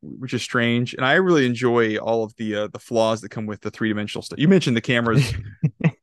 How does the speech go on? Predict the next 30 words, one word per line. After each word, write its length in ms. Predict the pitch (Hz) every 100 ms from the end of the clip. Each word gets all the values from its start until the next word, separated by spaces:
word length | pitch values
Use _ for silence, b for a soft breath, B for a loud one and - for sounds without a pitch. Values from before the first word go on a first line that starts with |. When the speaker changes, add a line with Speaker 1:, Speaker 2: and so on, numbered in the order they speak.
| 139
Speaker 1:
a-, 160 | 131
and 80 | 143
they're 80 | 131
so 160 | - 127
focused 380 | 135 123 117
on 120 | 117 113
that. 160 | 107
There's 160 | 151 185
a 40 | 107
lot 340 | 113 120 120
of 80 | 104
really 280 | 110 110 104
bad 540 | 107 104 107 101 101 - _ _ -
stuff 260 | - 127 -
here. 140 | 113
Speaker 2:
Mm. 80 | 202 b b
Speaker 1:
Shots 420 | - - 165 170
that 100 | -
are 60 | 151
out 120 | 147
of 80 | 139
focus. 760 | - 139 131 135 131 - - - -
Speaker 2:
<laughs> 240 | 113 92
Speaker 1:
Uh, 240 | 131 123 120
there's 200 | 131 123
lots 260 | 143 226 185
of 120 | 127
real 200 | 143 156
bad, 420 | 120 123 131 120 104
uh, 140 | 127